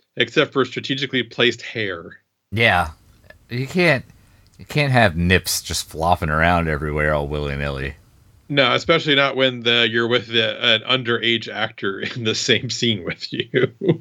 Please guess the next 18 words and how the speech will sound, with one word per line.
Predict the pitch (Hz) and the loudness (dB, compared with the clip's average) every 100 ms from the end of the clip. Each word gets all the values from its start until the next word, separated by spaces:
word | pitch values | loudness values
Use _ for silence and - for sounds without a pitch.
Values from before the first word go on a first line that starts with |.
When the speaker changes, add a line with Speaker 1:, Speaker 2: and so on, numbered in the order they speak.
| _ _ _ _ _ _ _ _ _ _ _ _ _ | _ _ _ _ _ _ _ _ _ _ _ _ _
Speaker 2:
Yeah. | - 135 143 143 143 - _ _ _ _ _ _ _ _ _ _ _ _ _ _ _ _ _ _ _ _ _ _ _ _ _ _ - | -2 2 4 4 2 0 _ _ _ _ _ _ _ _ _ _ _ _ _ _ _ _ _ _ _ _ _ _ _ _ _ _ -2
Not | 175 | 0
a | |
great | 98 110 123 | 2 2 2
Speaker 1:
And | 143 147 | 2 2
Speaker 2:
look. | |
Speaker 1:
th-, | 131 - _ _ _ _ _ _ _ - | 0 -4 _ _ _ _ _ _ _ -4
no, | 160 170 170 165 | 2 2 2 -2
so | 151 160 | -4 2
yeah, | 156 131 | 2 2
so | 143 | 0
she | 135 160 | 0 0
approaches | 151 151 139 151 131 | 0 -2 -2 -2 -2
him | 139 131 131 127 127 123 | 2 2 2 0 -6 -12
and, | - 120 113 | -4 -2 0
like, | 110 110 | 0 -2
kisses | - 110 113 - | -6 -6 -6 -2
him, | 101 101 104 104 | 2 2 2 -4